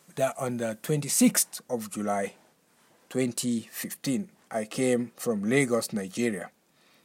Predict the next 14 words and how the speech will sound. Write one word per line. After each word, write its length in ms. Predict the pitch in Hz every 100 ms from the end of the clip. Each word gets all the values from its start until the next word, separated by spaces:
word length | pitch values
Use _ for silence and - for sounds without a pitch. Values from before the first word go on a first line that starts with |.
| _
I 100 | 127
came 200 | - 135
to 100 | 127
study 480 | - 143 135 143 - _ _ _ _ 117
at 220 | 107 -
River 380 | 104 143 131 117
Bible 340 | 120 117 117
Institute. 640 | 120 113 - - - - - _ _ _ _ _ _ _ _ _ _ _ -
When 220 | 131 180 208
I 80 |
was 160 | 180 151
leaving 260 | 180 180 156
Lagos, 340 | 156 147 143
Nigeria, 560 | 113 101 127 143 180